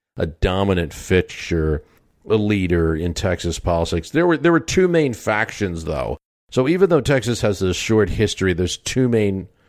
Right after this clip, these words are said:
factions in Texas's short history of presidential policy. And one is Sam Houston,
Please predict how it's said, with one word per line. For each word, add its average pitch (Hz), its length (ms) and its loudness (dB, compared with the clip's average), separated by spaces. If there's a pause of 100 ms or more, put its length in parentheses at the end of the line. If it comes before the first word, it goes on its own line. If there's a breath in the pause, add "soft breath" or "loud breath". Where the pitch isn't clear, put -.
factions 98 800 -2
in 87 140 -4
Texas's 82 600 -4
short - 480 0
history 87 600 0
of 78 100 -2
presidential 82 580 0
policy. 69 540 -6 (1120)
And 104 240 2
one 110 220 4
is 104 120 4
Sam 90 300 0
Houston, 80 540 0